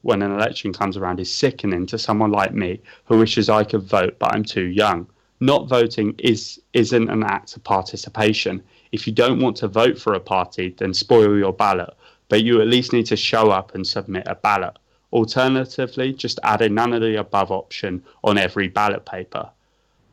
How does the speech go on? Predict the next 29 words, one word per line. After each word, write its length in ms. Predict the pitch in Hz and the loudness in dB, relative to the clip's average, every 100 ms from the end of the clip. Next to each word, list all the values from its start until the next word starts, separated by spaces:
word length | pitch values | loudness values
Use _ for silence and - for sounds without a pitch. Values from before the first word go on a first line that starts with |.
| - | -2
But 200 | 104 - | 0 2
everyone 500 | 110 117 117 110 104 | 0 2 2 2 0
should 200 | 101 110 | -2 -4
have 260 | - 101 - | -2 -4 -4
to 100 | - | -8
make 340 | 98 95 - - | -4 -4 -6 -10
that 200 | 104 - | -10 -10
conscious 460 | - - - - - | -8 -8 -8 -10 -6
decision 560 | 113 - 95 98 92 - | -6 -6 -6 -6 -8 -6
or 160 | 101 95 | -6 -6
face 500 | - 90 - - - - | -6 -4 -4 -8 -10 -12
a 80 | - | -8
fine. 400 | - 110 92 92 | 0 2 2 2
I 40 | |
mean, 160 | 104 117 | 4 4
that 220 | 127 98 | 2 0
is 180 | 131 - | -2 -2
something 520 | 165 147 - 123 127 _ - _ | -4 -4 -8 -10 -10 _ -20 _
that 60 | 113 | -4
I 40 | |
think 220 | 107 135 120 | -2 -2 -2
they 100 | 110 | -4
do 320 | - 117 110 | -4 -4 -4
do 280 | 110 123 127 | -2 0 2
that 220 | 95 - | 0 -2
in, 320 | 92 95 95 _ _ - | -6 -6 -6 _ _ -6
in 220 | 98 95 | -6 -6
France, 840 | - - - 120 131 131 127 87 | -12 -18 -2 2 4 4 2 -4
possibly. 640 | - 95 - 104 - - | -6 -6 -6 -10 -8 -8